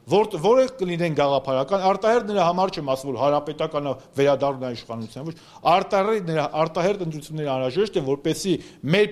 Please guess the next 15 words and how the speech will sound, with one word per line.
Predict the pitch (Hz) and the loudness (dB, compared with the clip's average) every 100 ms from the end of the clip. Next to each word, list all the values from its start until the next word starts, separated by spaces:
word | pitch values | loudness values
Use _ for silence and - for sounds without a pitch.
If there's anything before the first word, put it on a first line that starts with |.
| - | 0
պառլամենտը | 143 139 127 143 233 277 175 101 - _ 160 | 0 -2 -6 -4 -4 -2 -4 -4 -8 _ 2
դեֆորմացված | 185 226 214 214 208 220 226 - | 4 4 4 2 0 -2 -4 -4
չլինի, | 170 170 151 | -6 -4 0
որտեղ | 196 190 151 | 0 0 2
մեր | 180 | 2
պառլամենտում | 175 151 139 143 143 139 240 262 - - - | 4 2 0 -4 -4 -4 -2 -2 -6 -10 -2
ընդդիմությունը | 202 180 208 214 - 262 220 | 0 2 0 0 0 -2 2
կարողանա | 190 180 180 214 | 4 4 4 2
հավասարակշռել | 170 165 160 160 156 185 196 | 2 0 0 -2 -2 -4 -6
իշխանությանը։ | 160 - 127 120 131 127 | -6 -8 -8 -10 -10 -8
Այդ | 135 170 | 0 4
երեք | 220 220 | 4 2
հինգերորդի | 190 180 190 190 - | -2 2 2 0 -4
շեմը | 226 214 | 0 2
աշխատի, | 165 - 165 165 | 0 0 -4 -4